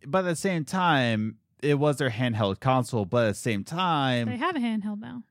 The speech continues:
Speaker 1: Yeah.
Speaker 2: They have a new one.
Speaker 1: So I get it, but Nintendo kind of, you know, I don't wanna say manipulate because I couldn't find the quote. I didn't have time to. I'm sorry. Forty hours a week.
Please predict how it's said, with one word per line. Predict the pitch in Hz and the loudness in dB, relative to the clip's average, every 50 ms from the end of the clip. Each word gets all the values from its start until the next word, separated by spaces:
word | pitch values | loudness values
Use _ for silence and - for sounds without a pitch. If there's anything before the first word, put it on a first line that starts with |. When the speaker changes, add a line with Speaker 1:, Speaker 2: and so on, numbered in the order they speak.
| _ _ _ | _ _ _
Speaker 1:
Yeah. | - 107 123 120 90 82 - | -2 0 2 2 0 0 -4
Speaker 2:
They | 240 | -6
have | 233 226 226 | -6 -2 0
a | |
new | 233 311 359 349 | 0 0 0 0
one. | 285 226 214 - 226 220 - - | -2 -4 -4 -6 -8 -10 -12 -8
Speaker 1:
So | - 180 202 | -4 -2 -2
I | 214 | -2
get | 180 - - 120 120 127 | -2 0 0 0 2 2
it, | 151 151 123 - | 0 -2 -2 -2
but | 127 120 110 | -2 -2 -2
Nintendo | 120 117 113 - 143 143 139 131 117 107 | -2 -2 -2 0 0 0 0 0 -2 -2
kind | - - - - - - - 101 101 104 107 104 104 101 95 87 101 | -4 -8 -12 -10 -10 -8 -4 -2 0 2 2 2 2 0 -2 -2 -2
of, | 101 98 95 95 92 87 85 _ _ _ _ _ _ _ - | 0 0 2 0 0 -2 -4 _ _ _ _ _ _ _ -14
you | - 98 107 101 95 | -10 -6 -4 -4 -2
know, | 90 87 82 - _ _ _ - | -4 -4 -6 -8 _ _ _ -16
I | - 135 - | -14 -10 -6
don't | - 208 233 | -4 -2 -2
wanna | 233 220 | -2 -2
say | - 220 196 | -2 -2 -2
manipulate | 156 143 156 202 208 - 151 123 110 104 98 | 0 0 0 0 -2 -2 -2 0 0 0 0
because | 117 135 123 | 0 2 2
I | 123 123 | 2 2
couldn't | 113 - 135 147 147 - - | 2 2 0 0 0 -2 0
find | 104 107 123 139 131 | 2 2 2 2 0
the | 143 127 113 _ - | -4 -6 -6 _ -8
quote. | - 110 123 147 123 - - _ _ - | -2 0 2 2 2 0 -4 _ _ -10
I | - | -8
didn't | 95 107 101 104 | -6 -6 -4 -6
have | 113 107 - | -6 -8 -6
time | - 110 107 104 98 | -6 -4 -4 -4 -4
to. | - 85 - | -6 -8 -10
I'm | - - 80 | -10 -10 -8
sorry. | - - 113 107 101 95 90 82 - - - | -2 0 2 4 4 4 2 0 -4 -10 -10
Forty | - 98 101 110 117 120 | -6 -4 -4 -2 -2 -2
hours | 120 127 123 135 | -2 -2 -2 -2
a | |
week. | 131 135 104 85 - | -2 -2 -2 -4 -6